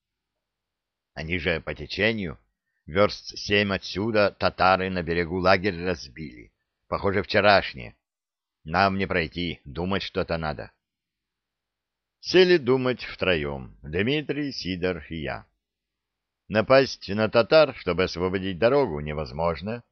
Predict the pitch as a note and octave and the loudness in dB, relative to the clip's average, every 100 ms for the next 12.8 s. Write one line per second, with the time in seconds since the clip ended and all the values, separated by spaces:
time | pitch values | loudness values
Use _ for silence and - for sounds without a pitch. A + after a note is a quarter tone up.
0 | _ _ - F2 F2+ E2 D#2 F#2 A2+ - | _ _ -6 -4 -2 -2 -2 -2 -4 -8
1 | _ _ _ _ _ _ _ _ _ F2+ | _ _ _ _ _ _ _ _ _ 0
2 | G#2+ A2 A2+ - B2+ - A#2+ - - D3+ | 2 4 4 4 2 2 0 0 0 2
3 | C3+ D#2+ - _ _ _ _ E2+ F2 F2 | 2 -2 -12 _ _ _ _ -4 -2 -2
4 | D2 E2 G2 A2+ B2 B2 A#2+ B2 A#2+ A#2+ | -2 -2 -2 -2 -4 -4 0 2 2 2
5 | A#2 G#2+ _ _ _ _ - G#2+ F#2+ G2 | -4 -14 _ _ _ _ 2 4 4 2
6 | G2 - F#2+ D#2+ - - D#2+ G2+ A2 G#2+ | 0 -4 -6 -6 -6 -8 -6 -2 -2 -2
7 | G#2+ - A#2 A#2 - - _ _ _ _ | -4 -2 0 0 -4 -20 _ _ _ _
8 | _ _ _ _ _ _ _ _ E3+ F3+ | _ _ _ _ _ _ _ _ 4 4
9 | - F2+ - D#3+ D#3 C#3+ - _ _ _ | 2 -6 2 4 6 2 -4 _ _ _
10 | _ - G#2 D3+ E3 D3 A#2+ A#2 C3 - | _ -4 -2 0 0 0 0 0 -2 -6
11 | G2+ G#2 - D2+ C2 A1 F2 G2+ G2+ G2 | -4 -6 -6 -12 -12 -6 -4 -2 -2 -4
12 | - C2+ F#2+ E2+ D2 B1 B1 | -6 -6 -6 -2 -2 -4 -10